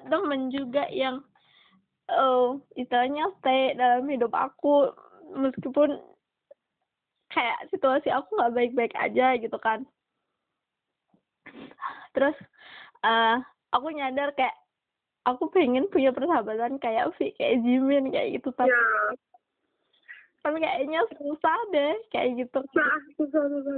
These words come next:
Speaker 2: susah.
Speaker 1: Hmm, karena, apa ya, nggak semua orang tuh bisa kayak Jimin sih, gitu sih. Dan kayak mengingatkan aku kayak ke teman-teman aku yang kalau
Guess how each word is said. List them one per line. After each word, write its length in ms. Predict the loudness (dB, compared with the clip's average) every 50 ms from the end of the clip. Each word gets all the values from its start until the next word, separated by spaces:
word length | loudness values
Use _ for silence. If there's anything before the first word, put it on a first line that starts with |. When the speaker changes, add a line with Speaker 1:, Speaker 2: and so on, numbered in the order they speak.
| -8 -10
Speaker 2:
susah. 280 | -12 -10 -10 -10 -10 -10 _ _
Speaker 1:
Hmm, 380 | -12 -8 -6 -6 -4 -6 -6 -8 -8 -6 -4
karena, 320 | -4 -2 -2 -2 -2 -2 -2 -6 -10 -18 _ _ _ _ _ _ _ _ _ _ _ _ _ _ _ _ _ _ _ _ _ _ _ _ -6
apa 180 | -6 -2 -2 0
ya, 180 | 0 0 -2 -2 -6 _ _ -10 -4
nggak 260 | 0 2 2 2 0
semua 320 | 0 -4 -2 0 2 2
orang 160 | 0 0 -4 -2 0
tuh 260 | 0 0 0 -4 -8 _ _ _ _ 2
bisa 300 | 2 2 2 2 0 -2 -2 _ _ -4 -4
kayak 160 | -4 -4 -4
Jimin 540 | -6 -6 -6 -6 -6 -4 -4 -2 -2 -2 -2
sih, 480 | -2 0 0 0 0 -2 -2 -2 -4 -4
gitu 240 | -4 -6 -10 -8 -6 -4
sih. 160 | -4 -4 -6 -8 _ _ _ _ _ _ _ _ _ _ _ _ _ _
Dan 400 | -4 0 2 2 2 0 -2 -8 _ _ _ _ _ _ _ _ _ -20 -20 _ _ _ _ _
kayak 240 | -6 -4 -4 -4 -6
mengingatkan 720 | -6 -6 -4 -4 -6 -4 -6 -6 -6 -2 -2 -2 -2 -2
aku 320 | -4 -6 -2 0 0 0 0 0
kayak 340 | -2 -4 -2 -6 -10 -16 _ _ _ _ _ _ -4
ke 80 | -4 -2 -2 -2 -4
teman-teman 480 | -4 -4 -4 -6 -6 -6 -6 -6 -6 -8
aku 260 | -8 -10 -6 -2 0
yang 180 | 0 0 0 -2 -6 _ _ _ -20 -20 _ _ _ _ _ _ _ _ _ _ _ _ _
kalau 400 | -2 2 2 4 4 2 0